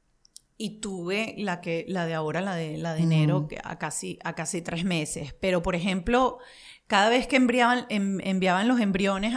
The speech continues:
Speaker 1: a, a probarlos, a hacerle el test genético,
Speaker 2: Ujú.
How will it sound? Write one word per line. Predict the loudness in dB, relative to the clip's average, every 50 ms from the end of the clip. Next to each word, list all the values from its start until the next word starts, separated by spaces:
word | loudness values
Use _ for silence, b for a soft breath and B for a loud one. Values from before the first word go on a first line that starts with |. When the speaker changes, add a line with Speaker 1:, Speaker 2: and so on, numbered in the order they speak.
| -2
Speaker 1:
a, | 0 2 2 4 2 2 0 0 0 0 -2 -2 -2 -4 -6 -6
a | -6 -4 0
probarlos, | 2 4 6 6 6 6 4 2 0 0
a | -2
hacerle | 0 0 0 0 2 0
el | 0
test | 2 2 0 0 0 -4 -8 -6 -2
genético, | 0 4 4 6 6 4 2 0 -6 -4 -4 -6 -4
Speaker 2:
Ujú. | -4 -4 -2 -2 -2